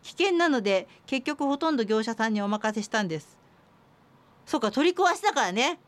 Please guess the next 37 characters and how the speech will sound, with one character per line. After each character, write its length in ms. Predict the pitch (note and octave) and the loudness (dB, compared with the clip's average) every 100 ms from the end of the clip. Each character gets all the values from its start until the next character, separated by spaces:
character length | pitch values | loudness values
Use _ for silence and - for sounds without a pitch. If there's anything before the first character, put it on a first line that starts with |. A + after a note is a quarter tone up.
| - - _ | -20 -20 _
両 160 | F4+ A#4+ | 0 0
親 200 | A4+ D#4 | 0 0
の 140 | A#3 | 0
遺 300 | G3+ A3 A#3 | 0 0 0
影 0 | |
と 100 | A3+ | 2
位 160 | A3+ G#3+ | 0 0
牌、 360 | A3 G#3 G3 A3 | -2 -2 -2 -4
家 180 | F#4+ G4 | -2 -2
族 220 | F#4 A#3+ | 0 -2
の 80 | G3 | -2
ア 80 | |
ル 100 | G3 | -2
バ 140 | G3 F#3+ | -2 -2
ム 100 | F#3+ | -4
と 160 | F3+ | -2
私 300 | F3 F#3+ C4 | -2 -4 -4
の 120 | C#4 C4 | -2 -2
レ 120 | B3+ | -2
コ 160 | C#4+ | -2
ー 60 | C#4 | -2
ド 100 | F#3+ | -2
と 160 | E3 F3 | -4 -2
漫 180 | G#3+ | -2
画 120 | A3+ A#3 | 0 -2
の 100 | A3+ | -2
単 200 | G#3+ G3+ | -4 -2
行 200 | F#3 D#3+ | -4 -2
本、 280 | D#3+ D#3 - _ | -4 -6 -12 _
ま 100 | D#4 | -2
だ 140 | E4 A3+ | 0 -2
使 200 | - A#3+ | -2 0
え 140 | A#3 | 2
る 100 | A3+ | 2
鍋 260 | A#3 C4 G3+ | 2 0 0
や 180 | D#3+ D#3 | 0 -4
食 200 | G3 | -8